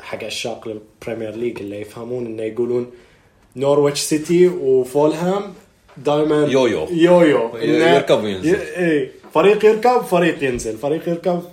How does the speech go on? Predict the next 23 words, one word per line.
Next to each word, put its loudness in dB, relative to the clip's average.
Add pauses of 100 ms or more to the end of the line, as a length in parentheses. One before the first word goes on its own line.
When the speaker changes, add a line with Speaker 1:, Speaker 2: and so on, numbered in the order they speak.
Speaker 1:
فريق -6
ينزل -4
كل -6
سنة. -6
بس -4
فولهام -4
صار -4
جتهم -10
انتعاشة -10
إنه -10
خلاص -10
إنه -12 (720)
يبون 2
يوقفون 2
هالسالفة. -4
Speaker 2:
يكون -10
ستيبل -2
أكثر. -2
Speaker 1:
<laughs> -2
Speaker 2:
إيه، 2
Speaker 1:
خلاص -2
Speaker 2:
بالضبط. 0
Speaker 1:
يبون 0